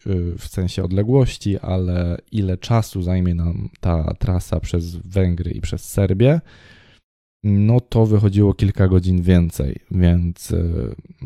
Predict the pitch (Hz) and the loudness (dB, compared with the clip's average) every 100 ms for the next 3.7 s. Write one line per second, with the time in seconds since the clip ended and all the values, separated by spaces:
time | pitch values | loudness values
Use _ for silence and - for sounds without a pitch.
0 | 80 98 101 110 98 98 95 - 90 - | -2 2 0 0 0 2 0 -2 -6 -4
1 | 87 85 85 82 82 87 - 82 - 117 | -4 -2 -2 -2 -2 -4 -4 -6 -2 0
2 | 101 95 90 - _ - 90 85 85 87 | 2 2 0 -8 _ -8 -4 0 0 0
3 | 87 85 - 95 - 92 90 | 0 -4 -2 0 0 -2 -4